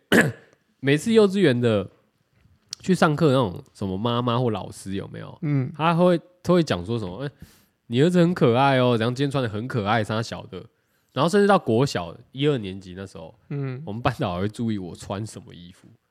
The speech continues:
Speaker 1: 所以，因为那时候我都还是我妈帮我买衣服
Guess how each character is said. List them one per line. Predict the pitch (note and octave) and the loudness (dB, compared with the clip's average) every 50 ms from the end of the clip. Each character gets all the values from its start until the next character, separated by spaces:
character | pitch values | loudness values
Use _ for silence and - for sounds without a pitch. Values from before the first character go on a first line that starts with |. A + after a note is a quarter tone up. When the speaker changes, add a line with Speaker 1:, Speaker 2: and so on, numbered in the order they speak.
| _ _ _ _ _ _ _ _ _ | _ _ _ _ _ _ _ _ _
Speaker 1:
所 | _ - A3+ A#3 | _ 4 4 4
以， | - - - _ _ _ _ _ _ _ _ | 4 2 -8 _ _ _ _ _ _ _ _
因 | G3+ | -2
为 | A#3 B3 | 0 0
那 | C4+ A3 | 0 0
时 | - | 0
候 | D3+ A#2+ | -2 -2
我 | G#2 - - _ _ | -2 -4 -8 _ _
都 | - F3 F3+ | 2 4 4
还 | D3+ A#2+ | 4 2
是 | C3 | 2
我 | C#3+ A#2+ G2 F2+ | 0 0 0 -2
妈 | F2 G2+ A2 A#2 | -2 -2 -2 0
帮 | A#2 A#2+ A2 | 0 0 0
我 | F#2+ | -2
买 | F#2 E2+ | -2 -6
衣 | F2 F#2 G2 G2 | -6 -8 -10 -10
服 | G2 - | -14 -18